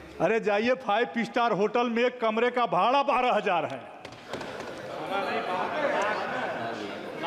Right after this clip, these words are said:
लाख में, मैं भी लाख वाले में नहीं गया मैं। हाँ, ये जरूर है कि आप जल नल से पानी दे रहे हैं फ्री में,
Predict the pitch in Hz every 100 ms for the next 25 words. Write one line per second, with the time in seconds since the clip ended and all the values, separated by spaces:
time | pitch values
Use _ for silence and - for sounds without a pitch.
0 | 202 220 - 160 - 143 156 196 294 -
1 | 240 220 233 277 269 233 262 254 233 226
2 | 233 220 190 233 202 170 147 202 269 -
3 | - - - - - - - - - 214
4 | 302 277 330 339 285 285 339 311 330 320
5 | 311 311 302 208 277 311 320 320 349 330
6 | 330 269 302 359 311 330 330 302 285 269
7 | 330 - 269 330 269 285 349 320